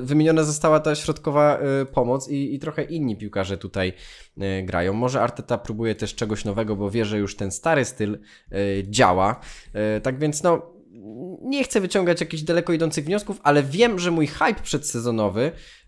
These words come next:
był lepszy po prostu w tamtym sezonie. Tak po prostu. No, na-,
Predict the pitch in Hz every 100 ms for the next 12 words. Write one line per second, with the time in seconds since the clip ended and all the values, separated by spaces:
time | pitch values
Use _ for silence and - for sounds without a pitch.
0 | - - 160 247 240 190 185 185 - -
1 | 156 151 151 151 147 - - 87 80 78
2 | 92 87 82 90 98 - 302 - 220 220
3 | 220 160 - 107 123 139